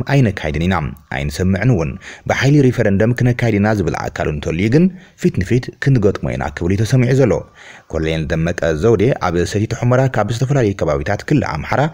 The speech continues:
ዝተወጻጹ ኣምሓሩ ኣኪቡ ኣብ ዘስምዖ መደረ እዩ ሪፈረንደም ብወገን ወልቃይት ኣስመላሽ ኮሚቴ ፍጹም ተቐባልነት የብሉን ክብል ተሰሚዑ ዘሎ። ምኽንያቱ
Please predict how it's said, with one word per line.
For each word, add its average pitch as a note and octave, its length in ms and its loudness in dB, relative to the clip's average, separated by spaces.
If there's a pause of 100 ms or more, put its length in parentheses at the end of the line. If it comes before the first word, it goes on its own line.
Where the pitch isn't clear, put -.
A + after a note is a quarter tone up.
(280)
ዝተወጻጹ C#3 540 0 (280)
ኣምሓሩ G2 340 0 (100)
ኣኪቡ A2 400 -2
ኣብ B2+ 160 0
ዘስምዖ D2+ 320 -2
መደረ D#2 280 0
እዩ B2+ 120 4 (360)
ሪፈረንደም B2 540 2
ብወገን A#2 340 4
ወልቃይት - 400 -2
ኣስመላሽ F2+ 480 -2
ኮሚቴ G#2 360 0
ፍጹም C#3 300 0
ተቐባልነት D2+ 560 -2
የብሉን F2+ 420 2
ክብል B2 240 0
ተሰሚዑ D#2+ 380 -4
ዘሎ። F#2+ 200 2 (600)
ምኽንያቱ D3+ 400 2